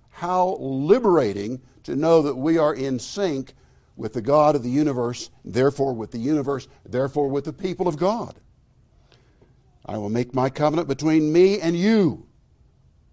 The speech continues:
And there are two ways that, that you, one is singular. A person must come to Christ on his or her own. Yes.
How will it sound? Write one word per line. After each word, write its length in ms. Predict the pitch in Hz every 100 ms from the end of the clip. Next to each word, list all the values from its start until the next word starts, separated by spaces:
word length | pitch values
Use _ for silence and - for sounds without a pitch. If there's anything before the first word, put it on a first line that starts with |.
| _ _ _ _ _ _ _ -
And 140 | 113
there 100 | 123
are 60 | 127
two 240 | 175 196
ways 300 | 175 170 135
that, 240 | 139 143 139 117 98
that 260 | 107 123 - - -
you, 560 | 110 190 180 87 92 - _ _ -
one 260 | 123 160
is 140 | 175 -
singular. 500 | 233 226 120 82 - _ _ _ _ _ _ _ _ _ _ _ _ _ -
A 140 | 101
person 580 | - 175 196 196 196 170
must 340 | 151 160 -
come 220 | 165 151 147
to 100 | 135
Christ 460 | 135 117 107 107
on 160 | 110 104
his 340 | 139 131 127
or 240 | - 113 113
her 360 | 127 117 113
own. 400 | 110 107 87 85 _ _
Yes. 840 | - 98 101 117 - - - -